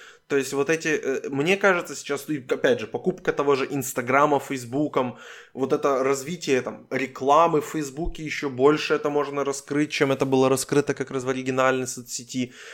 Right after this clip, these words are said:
Мне кажется, материала сейчас, и как бы вот то, что конкуренция, это, опять же, фильм был снят до того, как Twitter стал Твиттером.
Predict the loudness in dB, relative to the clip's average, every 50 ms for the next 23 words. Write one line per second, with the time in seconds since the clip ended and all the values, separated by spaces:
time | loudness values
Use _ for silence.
0 | -20 -18 _ -4 0 2 2 2 2 2 0 -2 -2 -2 -2 -2 0 0 -2 -2
1 | -2 0 2 4 6 6 6 6 4 0 -2 -8 -4 0 2 4 4 4 4 0
2 | -2 -2 0 0 0 0 2 0 0 0 0 0 0 -2 -2 -2 -6 -4 -4 -4
3 | -2 0 2 2 2 2 0 -2 -6 -6 -6 -4 -6 -6 -6 -6 -6 -2 -2 0
4 | 2 2 0 0 -2 -2 0 0 2 2 2 2 0 0 0 0 0 0 2 4
5 | 4 4 6 6 4 4 4 2 0 -8 -8 -18 -20 -20 -20 _ _ -8 -6 -2
6 | 2 2 2 4 4 4 4 2 -4 -8 -10 -6 0 2 4 4 4 2 0 -4
7 | -6 -12 -12 -12 -10 -10 -10 -6 -8 -8 -8 -8 -10 -12 -14 -14